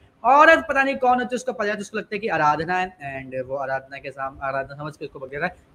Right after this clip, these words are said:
तीस हजारी के पीछे वाली कोर्ट में, अ, श-, क्या कहते हैं, मंदिर में शादी होने वाली है, ठीक है, और तुम जिससे भी शादी करोगे वो बहुत ज़्यादा lucky होगा। अब भाई वो निकलती है पूजा की मौसी या बुआ, ऐसे कुछ है, रिलेशन पता नहीं, मैं इस पर focus ही नहीं किया।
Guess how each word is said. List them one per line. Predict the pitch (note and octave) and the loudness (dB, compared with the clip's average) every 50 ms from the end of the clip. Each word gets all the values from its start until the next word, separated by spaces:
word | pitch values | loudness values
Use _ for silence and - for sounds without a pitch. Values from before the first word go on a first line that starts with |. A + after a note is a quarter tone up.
| - - | -6 0
तीस | - B3 A#3 | 2 4 6
हजारी | A#3 A#3+ A#3 A3 A3 A3+ | 8 8 8 8 8 6
के | A3+ G#3+ | 4 4
पीछे | A3 G#3 G#3 G#3+ | 2 2 2 2
वाली | G3 F#3+ F#3+ | 2 2 2
कोर्ट | F#3+ - F3 E3+ E3+ F3 E3+ | 0 0 0 0 0 0 -2
में, | F3 F#3+ G3 G3+ | -2 -2 0 2
अ, | F3+ E3+ D#3+ D#3 | 4 4 4 4
श-, | D#3 E3 | 2 0
क्या | C#3+ C3 - - C#3 | -2 -2 -2 -4 -4
कहते | C3 C3+ B2+ C3+ C3 | -4 -4 -4 -4 -4
हैं, | C3 B2+ B2+ B2 B2+ B2+ C#3 | -4 -4 -4 -6 -6 -8 -6
मंदिर | D3 D3+ D3+ C#3+ | -4 -2 -2 -2
में | C#3 | -4
शादी | C3 - C3 C3 C3+ D#3+ | -4 -6 -8 -6 -4 -2
होने | E3+ F#3+ | -2 0
वाली | G3+ G#3+ A#3 | 0 0 0
है, | B3 | 0
ठीक | A#3+ - - _ _ _ _ E3 F3+ G3+ | -2 -4 -8 _ _ _ _ -8 -4 -2
है, | G#3 G3 G3+ - _ _ - | -2 -2 -4 -6 _ _ -14
और | D3 | -12
तुम | - E3 E3 | -12 -10 -10
जिससे | D#3 D#3 - F3+ | -10 -8 -6 -4
भी | F3+ F3+ | -4 -2
शादी | F3 D#3 D#3 D#3+ | -2 -2 -2 -2
करोगे | D#3 E3 E3+ F3 | -2 -2 -2 -2
वो | E3+ D#3 C#3 | -2 -4 -4
बहुत | C3+ C#3+ C#3+ D3+ D3+ D3 B2+ - | -4 -4 -2 -2 -2 -4 -4 -6
ज़्यादा | - B2 B2 A#2+ B2 | -10 -12 -12 -12 -12
lucky | B2 A#2+ - - B2+ | -14 -16 -16 -18 -20
होगा। | A#2+ A#2 A#2+ - _ _ _ _ _ _ _ _ _ - | -20 -20 -20 -20 _ _ _ _ _ _ _ _ _ 2
अब | A#3+ C#4 C#4+ C#4+ | 4 4 4 4
भाई | D#4 D#4 D#4+ E4 D#4+ | 6 6 6 6 6
वो | D4+ D#4 D4+ D#4 D#4 | 4 2 4 4 4
निकलती | D4+ D#4 D4+ C#4+ C4+ C4+ B3+ A#3+ C4+ C4 | 2 2 2 2 2 2 0 0 0 4
है | B3+ B3+ B3 B3 B3 B3+ B3+ B3+ C4 A#3+ - - - - _ _ _ _ | 8 10 10 10 10 10 8 6 2 0 -4 -10 -18 -20 _ _ _ _
पूजा | - F3+ F3+ E3+ F#3 F3+ - | -6 -6 -2 0 0 0 0
की | - - F#3+ G3+ G#3+ | 0 -2 -4 -4 -4
मौसी | G#3+ F3 D3 C#3 C#3+ D3 D3 D3+ D3+ D#3 D#3+ D#3+ E3 F3 F#3 F#3+ F3+ - - - E4+ E4 D#4 D#4 D4+ D4+ | -4 -6 -8 -10 -12 -14 -14 -10 -8 -4 -2 0 2 2 2 0 -2 -8 -6 -2 0 0 0 0 0 -2
या | C#4 B3+ | -2 -2
बुआ, | G3 F#3+ F#3+ F#3 F3 | -2 0 2 2 2
ऐसे | E3+ - G3 | 0 -2 -6
कुछ | - - E3 - | -10 -12 -10 -8
है, | F3 E3+ F3 | -8 -8 -6
रिलेशन | D#3 D#3 D3+ D3 D3 F3 E3+ | -6 -8 -8 -8 -10 -12 -12
पता | E3 | -10
नहीं, | D#3+ D#3+ | -10 -10
मैं | D#3+ D#3+ | -10 -10
इस | - | -12
पर | _ - E3 | _ -20 -20
focus | - C#3 A#2+ - C3+ - | -20 -20 -18 -18 -18 -18
ही | C3 | -20
नहीं | B2 A2+ | -20 -20
किया। | A2 - A2+ A2+ | -20 -20 -20 -20